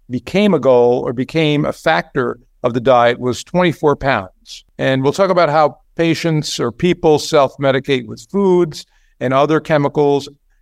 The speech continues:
alcohol, and also finally, Viktor Frankl's book, Man's Search for Meaning, and how our primary goal is not, as Freud had said, for pleasure,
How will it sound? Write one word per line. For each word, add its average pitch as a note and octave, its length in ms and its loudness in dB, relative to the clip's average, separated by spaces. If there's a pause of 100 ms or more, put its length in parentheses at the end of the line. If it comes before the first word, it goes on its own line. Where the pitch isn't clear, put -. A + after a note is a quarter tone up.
(120)
alcohol, D3 920 2 (300)
and F3 120 0
also F#3+ 360 2
finally, D3+ 760 0 (240)
Viktor F3+ 420 0
Frankl's C#3+ 760 -2
book, B2+ 440 0
Man's D3+ 540 -2
Search D3 400 -2
for C3 240 -6
Meaning, D#3 640 0 (560)
and C#3+ 120 -4
how C#3+ 680 2
our C#3 220 4
primary E3 600 0
goal C#3 500 0
is B2 120 -8
not, E3+ 220 2
as C#3 300 -6
Freud F3 340 2
had B2 140 -2
said, A#2+ 400 -2 (480)
for C#3 280 0
pleasure, B2 640 0